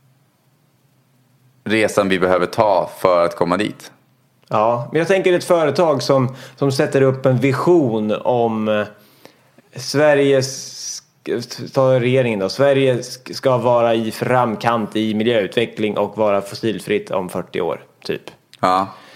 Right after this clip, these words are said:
Speaker 2: Eh, att då sätter man upp ett, ett mål som blir som en filosofi, en vision.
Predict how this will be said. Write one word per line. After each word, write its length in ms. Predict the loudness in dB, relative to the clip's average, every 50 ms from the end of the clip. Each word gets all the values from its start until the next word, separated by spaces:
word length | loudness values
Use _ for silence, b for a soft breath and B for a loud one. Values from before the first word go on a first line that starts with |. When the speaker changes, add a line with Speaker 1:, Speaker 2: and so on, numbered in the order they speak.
| B B B B
Speaker 2:
Eh, 260 | 0 0 0 2 0
att 260 | 0 -2 -2 -4 -12 -8 -6
då 300 | -2 0 2 2 2 2
sätter 240 | 0 0 0 2
man 120 | 0 2 2
upp 200 | 0 0 0 -2
ett, 200 | -2 -2 -2 -2
ett 220 | -2 -2 0 0
mål 460 | 0 0 2 2 2 2 2 0 -2
som 220 | 0 0 2 2 2
blir 180 | 2 0 0
som 160 | 0 0 0 -2
en 80 | -2
filosofi, 560 | 0 0 0 0 0 -2 -2 0 0 2 2
en 80 | 0 0
vision. 640 | -2 -4 -2 0 0 0 0 0 -2 -2 -4 -4